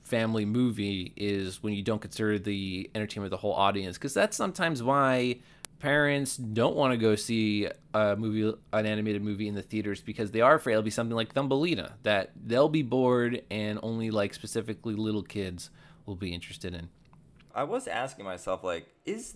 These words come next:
Speaker 2: this bad?" And I'm like, "Yes, there are, I, story stru-, there's a lot of bad aspects to it, but it, it is, I don't have a problem with the animation." I always respect, uh,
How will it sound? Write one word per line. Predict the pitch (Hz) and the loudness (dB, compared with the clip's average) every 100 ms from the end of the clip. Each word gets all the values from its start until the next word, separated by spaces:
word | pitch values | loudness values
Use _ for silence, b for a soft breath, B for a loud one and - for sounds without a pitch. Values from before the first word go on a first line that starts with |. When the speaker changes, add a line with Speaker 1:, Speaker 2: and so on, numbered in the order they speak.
| - | -12
Speaker 2:
this | 147 143 - - _ _ _ - _ | -10 -10 -14 -18 _ _ _ -20 _
bad?" | 156 170 71 - - _ _ _ _ _ _ _ | -10 -8 -10 -12 -20 _ _ _ _ _ _ _
And | 147 160 | -2 -2
I'm | 165 | 0
like, | 156 147 | -2 -2
"Yes, | 196 180 - | -4 -4 -4
there | 160 151 | -2 -2
are, | 143 - 117 | -2 -4 -8
I, | 139 143 _ - 147 135 123 | -8 -12 _ -20 -20 -20 -18
story | - 160 165 | -12 -4 -2
stru-, | 156 170 147 123 - | -2 -4 -6 -8 -10
there's | 156 143 | -10 -6
a | |
lot | 151 175 | -4 -2
of | 151 104 | -4 -4
bad | 123 123 117 | -2 -2 -2
aspects | 101 117 - - 92 - - | -4 -4 -6 -10 -10 -12 -10
to | 95 | -8
it, | 92 - | -8 -4
but | 104 | -4
it, | 113 113 | -4 -8
it | 117 117 123 | -10 -8 -6
is, | 143 127 - | -6 -8 0
I | 117 117 113 101 95 _ _ | 4 4 2 -4 -14 _ _
don't | 139 143 | -2 2
have | 151 135 | 2 0
a | |
problem | 123 117 117 | 2 2 2
with | 107 | -2
the | 101 | -2
animation." | 101 92 87 82 87 90 | -2 -2 -6 -8 -8 -2
I | 104 | 0
always | 135 120 | 0 -2
respect, | 98 - - 95 - _ b b b b _ - | -8 -10 -4 -4 -4 _ b b b b _ -6
uh, | 87 80 73 | -4 -4 -6